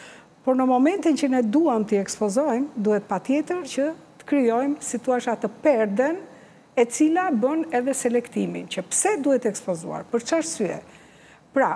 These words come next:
vendoset vetëm thjesht në muzet ku pasqyrohet realizmi socialist,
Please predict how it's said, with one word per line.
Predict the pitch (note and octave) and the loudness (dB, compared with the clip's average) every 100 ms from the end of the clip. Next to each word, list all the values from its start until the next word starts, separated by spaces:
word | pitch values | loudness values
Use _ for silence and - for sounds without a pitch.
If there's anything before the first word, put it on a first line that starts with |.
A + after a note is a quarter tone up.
| - | 0
vendoset | A3+ B3 D#4+ F4+ G4+ D4 | 0 2 0 0 0 0
vetëm | B3+ E4+ E4 | 0 0 -2
thjesht | D#4 E4 E4+ D4+ | 0 0 2 2
në | |
muzet | C#4+ C4+ A#3+ E4+ E4+ | 2 2 2 -2 -4
ku | - F#4 G4+ - | -4 -2 -2 -4
pasqyrohet | C#4 B3 B3 C4+ D4+ | -4 -2 0 2 0
realizmi | B3+ A#3+ B3+ A#3 | 0 0 0 0
socialist, | A3 G#3 G#3 G3+ E4+ - | -2 -4 -2 -2 -2 -4